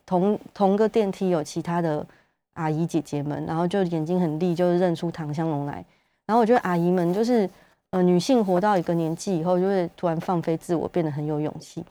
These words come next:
然后因为我们在小小空间里擦身而过，然后阿姨就当着她的面说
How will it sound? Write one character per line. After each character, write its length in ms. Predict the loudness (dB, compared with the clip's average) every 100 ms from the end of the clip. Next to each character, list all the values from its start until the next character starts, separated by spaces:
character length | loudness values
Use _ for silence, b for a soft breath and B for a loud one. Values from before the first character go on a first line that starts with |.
| b b b
然 80 | -2
后 20 |
因 40 | 0
为 40 |
我 60 | 2
们 100 | 2
在 260 | 2 2 -2 -8
小 220 | -6 -4
小 180 | -2 -4
空 240 | -2 0
间 160 | 2 0
里 80 | -2
擦 240 | -4 -4
身 160 | -2 -4
而 80 | -4
过， 200 | -2 0
然 100 | 0
后 60 |
阿 160 | -2 -4
姨 100 | -2
就 80 | -2
当 180 | 0 -2
着 60 | -2
她 100 | -2
的 80 |
面 220 | 0 0 -2
说 280 | -2 -2